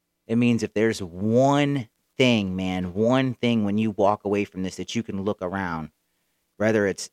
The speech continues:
eh, eh, not everything's doing something for yourself. Say hi to the fucking homeless people. I fucking hate homeless people. They, uh, anyway, yeah, it's put on my heart to treat human beings like human beings.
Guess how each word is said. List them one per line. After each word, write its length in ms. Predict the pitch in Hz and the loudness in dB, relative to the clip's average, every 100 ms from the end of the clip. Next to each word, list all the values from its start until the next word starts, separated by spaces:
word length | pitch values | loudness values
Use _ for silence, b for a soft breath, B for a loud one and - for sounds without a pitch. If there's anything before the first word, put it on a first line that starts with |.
| - | -6
eh, 100 | 82 - | -6 -6
eh, 320 | - - 73 71 | -10 -10 -16 -4
not 220 | 87 104 | 2 6
everything's 640 | 143 147 151 151 147 - - 113 | 6 6 0 0 0 -2 -10 -6
doing 320 | 123 131 151 | 0 2 2
something 340 | 139 147 151 147 | 0 0 0 -2
for 100 | 151 | -2
yourself. 440 | 131 - 151 104 | -2 2 2 2
Say 180 | - 147 | 4 4
hi 280 | 139 151 165 | 6 4 6
to 60 | |
the 100 | 127 | 2
fucking 500 | - - - 147 131 | 0 -2 4 6 4
homeless 360 | 113 120 131 117 | 2 2 2 -2
people. 300 | - 95 80 | -6 -4 -2
I 160 | 98 127 - | -2 -2 -2
fucking 260 | - 110 | -2 -4
hate 220 | - 92 | -10 -12
homeless 300 | - 76 64 | -10 -12 -12
people. 320 | - 82 80 73 | -16 -12 -12 -6
They, 160 | 101 - - | -6 -6 -8
uh, 80 | - | -4
anyway, 360 | 113 95 80 73 _ _ _ _ _ _ _ _ - | -2 -2 -4 -10 _ _ _ _ _ _ _ _ -6
yeah, 300 | 107 80 - _ _ _ _ | -2 -2 -6 _ _ _ _
it's 160 | - - | -2 0
put 200 | - 147 | 6 8
on 120 | 139 | 8
my 140 | 135 123 | 4 4
heart 260 | 123 117 | 6 4
to 60 | 107 | 2
treat 280 | - 120 101 | -4 -4 -2
human 260 | 123 107 | 0 0
beings 260 | 110 110 104 | 0 -2 -2
like 180 | 90 113 | -4 -2
human 220 | 104 82 | -2 -4
beings. 460 | 87 80 71 - | -6 -8 -10 -18